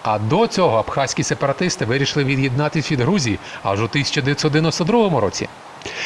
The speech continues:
Звісно, що цих грузинофобів підтримували їх тамнєти та інші абсолютно жодним чином не пов'язані з Росією,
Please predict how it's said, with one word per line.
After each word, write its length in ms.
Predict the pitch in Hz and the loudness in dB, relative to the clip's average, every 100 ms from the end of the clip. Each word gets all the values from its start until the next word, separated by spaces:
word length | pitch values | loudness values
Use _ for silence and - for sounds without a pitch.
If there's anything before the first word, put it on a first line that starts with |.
| - - - | -6 -6 -4
Звісно, 540 | 131 117 220 262 240 226 | -2 2 4 4 2 2
що 140 | 170 | 0
цих 240 | - 190 151 | 0 0 0
грузинофобів 960 | 226 135 135 170 160 - 226 233 233 | 2 2 2 2 0 2 2 4 2
підтримували 600 | - - 196 208 185 156 | 0 -2 0 2 2 2
їх 180 | 160 110 | 2 -2
тамнєти 600 | - 104 156 262 262 233 | -2 0 4 4 4 2
та 360 | - 156 131 101 | 2 0 2 2
інші 420 | 131 240 226 220 | 2 2 2 0
абсолютно 500 | 180 - 165 208 147 | 0 0 0 0 0
жодним 380 | 104 202 220 196 | 0 2 2 2
чином 260 | 196 202 170 | 2 2 2
не 80 | |
пов'язані 500 | 135 135 131 110 110 | 2 0 0 0 0
з 60 | 95 | 0
Росією, 540 | 104 - 247 214 202 | 0 0 2 4 2